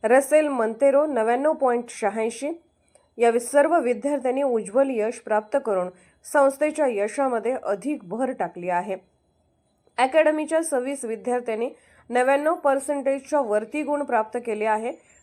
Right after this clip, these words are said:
सर्व विद्यार्थी, विद्यार्थ्यांचे संस्थेचे डायरेक्टर श्री वासू सर यांनी अभिनंदन केले. या प्रसंगी बोलताना संस्थेची यशस्वी वाटचाल अशीच सुरू राहील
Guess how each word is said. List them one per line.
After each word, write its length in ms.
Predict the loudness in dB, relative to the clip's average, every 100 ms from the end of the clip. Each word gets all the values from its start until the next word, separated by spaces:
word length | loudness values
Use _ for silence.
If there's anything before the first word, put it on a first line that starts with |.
| 0
सर्व 300 | 2 4 2
विद्यार्थी, 540 | -2 -2 0 0 -4 -8
विद्यार्थ्यांचे 880 | -8 -4 -2 -2 -2 -4 -4 -6
संस्थेचे 580 | -4 -4 -4 -6 -4 -2
डायरेक्टर 500 | 0 0 0 -2 -6 -6
श्री 260 | -6 -6
वासू 420 | -2 -2 -2 -6
सर 240 | -4 -4 -4
यांनी 240 | -4 -4
अभिनंदन 560 | -4 -4 -4 -4 -4 -4
केले. 280 | -4 -4 -6 _ _ _ 0
या 120 | 2
प्रसंगी 460 | 2 0 -2 -4 -2
बोलताना 520 | -2 -2 -2 0 -2
संस्थेची 680 | -2 -4 -4 -6 -6 -4
यशस्वी 440 | -4 -4 -8 -6 -2
वाटचाल 420 | -2 -2 -4 -4
अशीच 400 | -4 -6 -12 -8
सुरू 240 | -4 0
राहील 340 | 2 0 -2